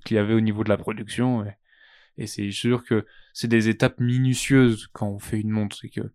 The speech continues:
on joue, on peut pas se permettre, bon, bah là, il y a un défaut, c'est pas très grave, ça va, ça va pas, ça va pas, ça va rien faire, c'est pas, c'est pas bien grave. Du coup, vous êtes horloger indépendant, vous avez travaillé avec Philippe Dufour, vous avez travaillé pour, pour d'autres marques, maintenant vous avez votre propre marque.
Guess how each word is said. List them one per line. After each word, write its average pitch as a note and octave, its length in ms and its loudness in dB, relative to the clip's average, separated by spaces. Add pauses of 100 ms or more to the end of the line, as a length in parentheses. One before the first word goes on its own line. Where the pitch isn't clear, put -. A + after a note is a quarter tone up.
(360)
on G#2+ 100 -2
joue, A2 160 -8 (380)
on A2+ 80 -8
peut A#2 120 4
pas B2+ 140 6
se - 60 -8
permettre, A#2 400 6
bon, A#2 120 0
bah G#2+ 140 4
là, A2 140 4
il A2+ 60 2
y A2+ 40 2
a G#2+ 60 2
un G#2 40 0
défaut, G#2+ 320 0
c'est - 160 -2
pas G#2 120 0
très - 240 -4
grave, A2+ 380 4
ça - 160 -4
va, G#2 260 0
ça - 120 -14
va G2+ 100 -8
pas, G2+ 360 -4
ça G#2+ 140 -6
va G2+ 240 -4
pas, G#2+ 440 -10 (580)
ça - 160 -10
va G2 100 -8
rien G#2 240 -4
faire, A#2 240 4
c'est - 100 -14
pas, - 160 -2
c'est - 140 -12
pas G#2+ 100 0
bien G#2 140 -2
grave. G2+ 220 -8 (1700)
Du A#2+ 140 0
coup, D3+ 140 6
vous D3 120 6
êtes B2+ 120 4
horloger A#2 400 2
indépendant, A2+ 720 2 (560)
vous A2+ 180 0
avez G#2+ 120 2
travaillé G#2+ 340 -2
avec G#2 180 0
Philippe G#2 340 -10
Dufour, C3+ 500 2
vous A2+ 120 0
avez G2+ 160 -2
travaillé G#2 380 -2
pour, G#2+ 280 -2
pour G#2+ 220 0
d'autres A2 240 0
marques, C3+ 240 2
maintenant A2 300 -4
vous G#2+ 120 -6
avez G2 120 0
votre F3 180 -6
propre A2 360 -4
marque. A#2 300 -4